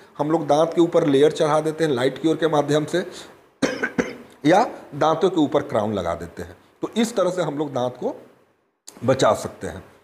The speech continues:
तो आप देख लिए कि कितना इंपॉर्टेंट है। हम लोग एक लाइन में बोल सकते हैं कि दांत एवं मुंह हमारे स्वस्थ शरीर का आईना है। दोस्तों, दांत और मुंह के बारे में जो मैंने आपको जानकारियाँ दी,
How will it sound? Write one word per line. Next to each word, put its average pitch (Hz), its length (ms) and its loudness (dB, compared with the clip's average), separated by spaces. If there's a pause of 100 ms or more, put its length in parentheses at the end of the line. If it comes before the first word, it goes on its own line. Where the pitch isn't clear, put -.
(380)
तो 208 160 8 (180)
आप 165 180 0
देख 247 240 0
लिए 247 160 -2
कि 240 120 -8
कितना 208 320 0
इंपॉर्टेंट 185 520 2
है। 254 100 8 (260)
हम 156 180 -2
लोग 247 260 4 (540)
एक 285 220 4
लाइन 202 240 4
में 175 180 0
बोल 151 180 2
सकते 139 320 -6
हैं 147 220 -6 (360)
कि 160 120 2
दांत 165 560 2 (120)
एवं 147 400 2
मुंह 240 220 2 (500)
हमारे 156 440 4 (340)
स्वस्थ 254 600 -2
शरीर 170 380 2
का 156 260 0
आईना 92 280 -4
है। - 260 -16
दोस्तों, 170 340 2 (720)
दांत 160 360 2
और 165 120 2
मुंह 175 160 0
के 185 120 0
बारे 165 260 6
में 185 220 -4 (160)
जो 156 160 2
मैंने 156 260 4
आपको 151 260 2
जानकारियाँ 139 580 2
दी, 190 160 -4